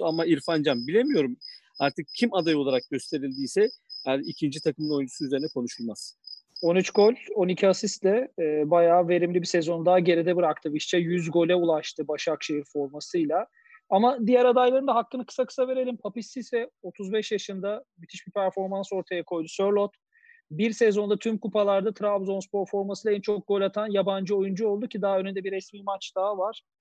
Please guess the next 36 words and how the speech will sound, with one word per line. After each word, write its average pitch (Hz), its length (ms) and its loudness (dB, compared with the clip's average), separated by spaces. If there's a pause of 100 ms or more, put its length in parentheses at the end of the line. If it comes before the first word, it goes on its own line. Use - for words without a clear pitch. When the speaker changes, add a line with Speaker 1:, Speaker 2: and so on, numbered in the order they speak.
(420)
Speaker 2:
E, 180 120 0
Jose 208 240 2
Sosa 254 340 0
da 254 40 4
oynadığı 214 420 0
bölümde 220 320 -2
çok, - 340 -6
e, - 40 -14
fa-, 160 640 -8
faydalıydı. 151 600 -6
E, - 260 -14 (480)
gerçekten 170 500 -4 (240)
ka-, 185 200 -4
o 175 280 2
sakatlık 170 460 -4 (160)
dilimi 175 240 -2
olmasa 180 540 -2
belki 165 280 -4
daha 165 180 -2
da 160 80 -2
rakamları, 139 520 -8 (600)
e, 135 40 -6
yüksek 143 420 -2
Speaker 1:
İşte, 143 220 4
Speaker 2:
olacaktı. 240 340 4 (160)
Speaker 1:
işte 190 360 0
bu 214 80 2
söylediğim 214 460 2
performans 202 720 0
onları 196 460 2
aday 170 340 2
yaptı. 139 300 -4
Speaker 2:
Hı 156 40 -6
hı. 165 200 -12 (480)
Aynen. 135 320 -14 (340)
Speaker 1:
Ama, 165 360 0